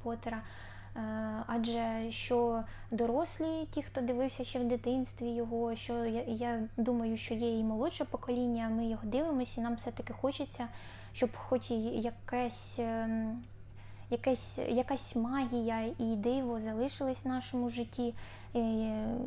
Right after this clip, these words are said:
тим паче в той час, е, в який ми живемо, хочеться, щоб все-таки, е, щось залишалось, е, ще з того життя. Е, а все, що у нас залишилось, це отакі от фільми,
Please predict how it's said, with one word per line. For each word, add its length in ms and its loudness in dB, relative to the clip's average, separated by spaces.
тим 140 2
паче 320 0
в 100 -6
той 180 -2
час, 560 -2
е, 140 0
в 80 -2
який 260 -2
ми 140 2
живемо, 520 0
хочеться, 420 -6
щоб 260 -2
все-таки, 520 -2
е, 360 2
щось 460 6
залишалось, 960 2
е, 220 -2
ще 220 -2
з 60 -8
того 600 0
життя. 600 -2
Е, 20 0
а 40 0
все, 200 4
що 180 -2
у 40 2
нас 180 2
залишилось, 500 4
це 240 -2
отакі 360 0
от 200 -2
фільми, 580 0